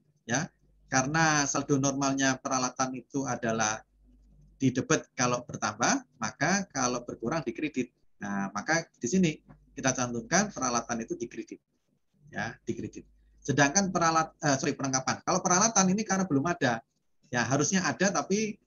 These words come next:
dicatat di perlengkapan gitu ya. Makanya kemudian kita harus nambahkan peralatan. Peralatannya harus ditambah. Karena peralatan ditambah maka harus di debit gitu ya.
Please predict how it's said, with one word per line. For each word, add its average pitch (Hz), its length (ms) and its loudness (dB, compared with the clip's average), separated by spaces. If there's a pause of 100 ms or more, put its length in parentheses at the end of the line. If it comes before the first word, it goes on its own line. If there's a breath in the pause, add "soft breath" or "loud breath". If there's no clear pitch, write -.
dicatat 127 400 -2
di 135 240 2
perlengkapan 131 640 0
gitu 113 160 -6
ya. 143 240 2
Makanya 135 400 -2 (400)
kemudian 120 720 2 (320)
kita 147 400 -2
harus 139 160 0
nambahkan 127 480 0
peralatan. 117 480 -2 (160)
Peralatannya 127 480 0
harus 123 240 -2
ditambah. 104 480 -6
Karena 127 240 0
peralatan 131 320 0
ditambah 165 320 2
maka 127 320 -2
harus 131 160 -4
di 160 160 4 (320)
debit 107 400 -6 (400)
gitu 101 160 -4
ya. 139 160 -2